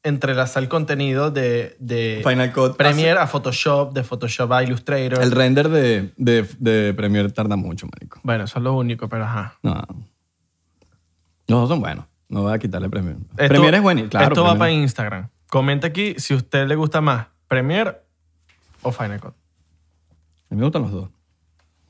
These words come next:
Speaker 1: <laughs>
Speaker 2: Pero uso Final Cut, pues.
Speaker 1: Sí.
Speaker 2: Sí, huevón. <laughs> Final Cut, marico.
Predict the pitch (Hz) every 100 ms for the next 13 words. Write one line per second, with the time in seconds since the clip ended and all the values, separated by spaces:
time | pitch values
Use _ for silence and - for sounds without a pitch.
0 | _ - 139 - - 131 147 - _ _
1 | - _ _ _ _ _ _ _ - -
2 | - 107 98 104 - 95 101 - - -
3 | _ _ 370 370 202 - - 349 381 381
4 | 320 285 277 294 - - - - - -
5 | - - _ _ _ _ - _ 123 120
6 | 131 143 107 104 117 135 98